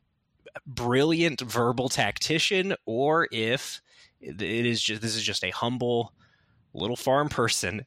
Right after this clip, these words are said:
who, uh, is just like, "Well, man, that's how I feel," and just say, being honest about how she feels in this, uh, room where literally nobody is being honest,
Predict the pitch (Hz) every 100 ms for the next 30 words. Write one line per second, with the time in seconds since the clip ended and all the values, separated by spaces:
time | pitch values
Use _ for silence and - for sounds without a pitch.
0 | - 117 110 107 101 104 101 85 101 113
1 | - - 113 127 117 127 139 110 98 -
2 | 113 143 - _ 107 107 113 - - 123
3 | 120 117 131 135 113 120 131 - 107 107
4 | 110 110 113 101 113 113 107 95 104 98
5 | 95 92 87 82 - - _ _ _ 135
6 | 127 135 143 135 120 113 135 131 101 98
7 | 107 113 101 92 90 95 90 90 87 90
8 | 82 -